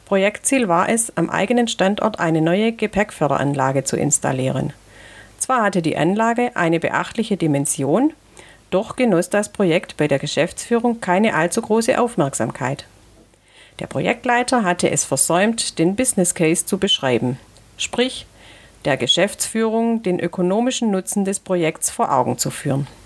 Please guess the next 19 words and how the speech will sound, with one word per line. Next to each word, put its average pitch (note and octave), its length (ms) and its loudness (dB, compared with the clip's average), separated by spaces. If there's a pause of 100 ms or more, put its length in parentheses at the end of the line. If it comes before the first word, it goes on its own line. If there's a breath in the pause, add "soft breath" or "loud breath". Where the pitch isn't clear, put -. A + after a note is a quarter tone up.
(760 loud breath)
Nun D4+ 140 0
geschah C4+ 320 0
etwas A3+ 320 -2
Unerwartetes. D#3+ 840 -2 (720 loud breath)
Die A3+ 80 4
Flughafengesellschaft F3 1160 2
erhielt A#3 300 0
von G#3 160 0
einem F3 240 0
asiatischen E3+ 800 2
Airport G#3 640 0
den E3 140 2
Auftrag, A#3 640 -2
eine F3+ 260 2
weltweit G3+ 560 -2
einzigartige G3 880 0
Gepäckförderanlage C#3+ 1120 0
zu D3 160 -2
realisieren. C#3 880 0